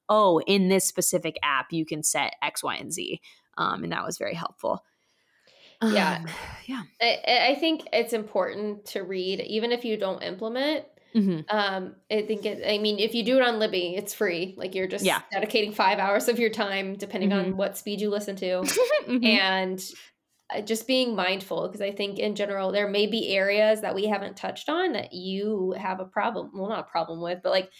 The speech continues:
Speaker 2: you need to be more mindful with that just hearing this might help. Like, even if it's not digital, just in general, maybe something that you've been dedicating a lot of your time.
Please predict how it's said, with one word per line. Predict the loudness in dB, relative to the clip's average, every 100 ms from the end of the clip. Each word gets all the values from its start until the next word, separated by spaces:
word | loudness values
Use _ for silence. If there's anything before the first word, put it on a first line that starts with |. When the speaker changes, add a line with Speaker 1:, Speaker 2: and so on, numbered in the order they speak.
| -20 -14 0
Speaker 2:
you | 4 6
need | 4 2
to | 2
be | 2
more | 2 0
mindful | 2 2 0 -2 0
with | 0 -2 -6 0
that | 2 2 0 -8 _ _ _
just | 0 2 2 -4 -8 0
hearing | 2 2 0 -2
this | -2 -4 -4
might | -6 -6
help. | -6 -4 -4 -4 -4
Like, | -4 -2
even | 0 2
if | 0
it's | -2
not | -4 -4
digital, | -6 -6 -4 -4 -4
just | -6 -10
in | -8 -6
general, | -4 -4 -4
maybe | -4 -4
something | -6 -6 -6
that | -6
you've | -6
been | -8 -6
dedicating | -6 -6 -6 -6 -6
a | -6
lot | -4
of | -4
your | -4
time. | -6